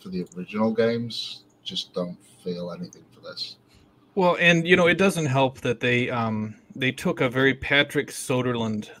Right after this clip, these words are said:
Speaker 2: stance. And I throw that name out there because if you remember,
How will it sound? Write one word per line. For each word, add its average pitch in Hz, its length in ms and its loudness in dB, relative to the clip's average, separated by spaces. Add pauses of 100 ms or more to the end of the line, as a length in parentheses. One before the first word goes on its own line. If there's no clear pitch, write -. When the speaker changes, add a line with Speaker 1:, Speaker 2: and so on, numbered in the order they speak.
Speaker 2:
stance. - 640 -4
And 123 120 -4
I 123 80 -2
throw 170 180 0
that 147 160 4
name 120 180 0
out 123 180 -2
there 123 120 -2
because 117 480 -4
if 113 120 -6
you 127 80 -2
remember, 127 460 0